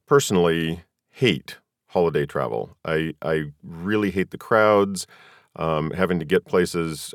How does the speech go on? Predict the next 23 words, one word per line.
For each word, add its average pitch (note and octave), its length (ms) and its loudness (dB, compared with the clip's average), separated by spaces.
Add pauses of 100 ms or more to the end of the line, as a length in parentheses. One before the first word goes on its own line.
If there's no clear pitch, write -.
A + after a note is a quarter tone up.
hours F#2+ 500 4
early F2+ 380 2
because D#2+ 400 -4
there's D#2 160 -6
four F2 240 0
times F2+ 300 -2
as D2+ 100 -8
many D2+ 200 -4
people G2 360 -4
as E2 140 -4
usual. D#2+ 480 -4 (280)
I - 60 6
have D#3 80 8
a A#2 60 8
hard A2 160 6
enough G#2 160 4
time G2 180 2
with D#2 120 -2
travel F2 520 4
as E2+ 220 4
it D#2 80 -2
is. C2+ 400 2
Um, C#2+ 420 -4